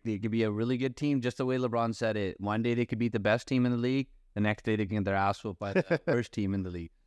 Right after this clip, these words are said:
Speaker 1: That's just kinda where their season's been, and I think that has a lot to do with, I think the rotation, the rotation is from the start to the season to now, it's been shifted so much. I honestly think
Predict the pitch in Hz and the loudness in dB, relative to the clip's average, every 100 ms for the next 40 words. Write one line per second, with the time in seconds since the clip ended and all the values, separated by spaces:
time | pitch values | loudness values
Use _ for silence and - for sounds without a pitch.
0 | _ _ _ 117 120 147 135 151 147 135 | _ _ _ -2 0 0 -4 0 0 0
1 | 120 123 123 123 131 117 120 98 104 139 | 0 0 0 -4 -4 -2 -2 -2 -2 0
2 | 135 120 110 123 - 120 117 120 113 107 | 0 0 -2 -4 -2 0 0 0 0 0
3 | 113 - 110 113 110 107 - _ _ _ | -2 -2 -4 -2 -2 -4 -6 _ _ _
4 | _ _ _ _ _ _ - 123 143 151 | _ _ _ _ _ _ -6 0 2 4
5 | 127 123 - 117 - 110 95 98 - 104 | 4 2 2 -2 0 -2 -2 -4 -6 -2
6 | 107 113 107 127 123 143 135 131 - - | 0 0 0 -2 -2 -2 -2 -2 -4 -2
7 | 131 151 156 151 139 143 135 131 123 131 | 0 0 0 0 -2 -2 -6 -4 -4 -2
8 | 127 123 107 107 123 117 123 117 - - | -2 -2 -2 -2 -2 -4 -4 -6 -6 -6
9 | - 131 - 107 - 123 139 165 127 131 | -4 -4 -4 -6 -6 -2 0 0 0 -4
10 | - - _ _ _ _ _ _ _ _ | -8 -20 _ _ _ _ _ _ _ _
11 | _ - 120 143 156 156 135 147 131 | _ -2 0 2 2 0 0 0 0